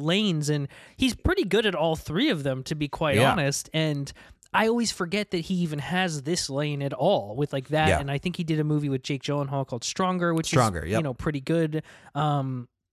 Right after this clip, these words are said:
Speaker 2: And, uh, one, the next one on my list is Our Brand Is Crisis, which is, uh,
Speaker 1: Oh.
Speaker 2: Sandra Bullock and Billy Bob Thornton.
Speaker 1: Oh, dude.
Speaker 2: Uh,
Speaker 1: Okay.
Speaker 2: yeah.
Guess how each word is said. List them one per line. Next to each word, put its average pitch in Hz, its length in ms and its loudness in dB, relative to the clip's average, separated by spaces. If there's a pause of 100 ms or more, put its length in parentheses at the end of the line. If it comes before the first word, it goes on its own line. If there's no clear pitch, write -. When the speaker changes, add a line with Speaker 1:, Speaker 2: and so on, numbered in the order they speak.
(160)
Speaker 2:
And, 104 240 2
uh, 85 260 0
one, 107 460 -2
the 101 100 -2
next 92 260 -4
one 85 180 -4
on - 140 -6
my 85 120 -4
list 87 260 -6
is 80 220 -8
Our 95 200 0
Brand 82 320 -6
Is 85 120 -6
Crisis, - 720 -6
which 80 240 -10
is, 80 340 -6
uh, 82 300 -2
Speaker 1:
Oh. - 20 -14 (200)
Speaker 2:
Sandra 85 340 -2
Bullock 80 340 -8
and 82 400 -14
Billy 76 180 -8
Bob 62 200 -10
Thornton. 60 380 -12 (320)
Speaker 1:
Oh, 202 180 -2
dude. 170 380 -4
Speaker 2:
Uh, - 120 -8
Speaker 1:
Okay. - 380 -8 (600)
Speaker 2:
yeah. - 120 -10